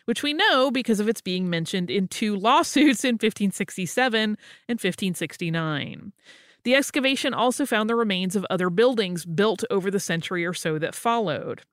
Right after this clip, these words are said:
including what may have been the Red Lion Inn.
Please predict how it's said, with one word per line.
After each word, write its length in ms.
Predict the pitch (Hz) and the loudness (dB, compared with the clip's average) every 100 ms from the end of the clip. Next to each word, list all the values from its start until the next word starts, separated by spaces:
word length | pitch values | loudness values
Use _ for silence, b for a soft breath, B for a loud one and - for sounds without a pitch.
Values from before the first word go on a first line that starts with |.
| _ | _
including 640 | 196 - 392 403 208 233 | -10 -2 2 4 4 2
what 180 | 214 214 | 0 0
may 200 | 185 165 | 0 0
have 180 | 180 185 | -2 -2
been 220 | 156 160 | -2 -2
the 100 | 160 | -2
Red 240 | 190 160 160 | -2 -2 -2
Lion 400 | 143 139 156 180 | -4 -6 -8 -6
Inn. 580 | - 269 165 113 110 | -2 0 -2 -4 -12